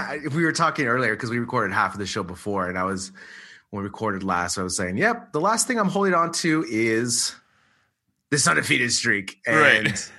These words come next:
Speaker 1: you know, of course, you text me, you said, "I jinxed it."
Speaker 2: You did.
Speaker 1: Obviously,
Speaker 2: You
Speaker 1: I
Speaker 2: jinxed
Speaker 1: did.
Speaker 2: it.
Speaker 1: I, yeah, obviously I did. You know, my, my voice, my opinion heard around the world, you know, so.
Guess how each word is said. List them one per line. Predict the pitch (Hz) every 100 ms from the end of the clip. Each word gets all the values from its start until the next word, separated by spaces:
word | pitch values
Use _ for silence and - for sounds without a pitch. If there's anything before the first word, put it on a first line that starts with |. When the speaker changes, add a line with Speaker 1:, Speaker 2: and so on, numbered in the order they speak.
| - - _ -
Speaker 1:
you | 127
know, | 127 110 110
of | 110
course, | 131 123 123 120 - - - - - -
you | 120 139
text | 151 135 -
me, | 135 135
you | 127
said, | 120 123
"I | - 117 127
jinxed | 120 123 117 -
it." | 113 107 - - -
Speaker 2:
You |
did. | 107
Speaker 1:
Obviously, | 113 117 80 117
Speaker 2:
You |
Speaker 1:
I | 107
Speaker 2:
jinxed | 107 107 107
Speaker 1:
did. | 85
Speaker 2:
it. | -
Speaker 1:
I, | 113 117 120 -
yeah, | 123 101
obviously | 104 113 113 117
I | 107
did. | 98 107 98
You |
know, | 101 95 90
my, | 110 110 110 107 98 - - - -
my | 113 107
voice, | 110 127 127 123 123
my | 113
opinion | 110 - 117 110 107 104 95
heard | - 120 113
around | 107 104
the |
world, | 95 92 85 90
you |
know, | 87 90 95
so. | - 107 104 98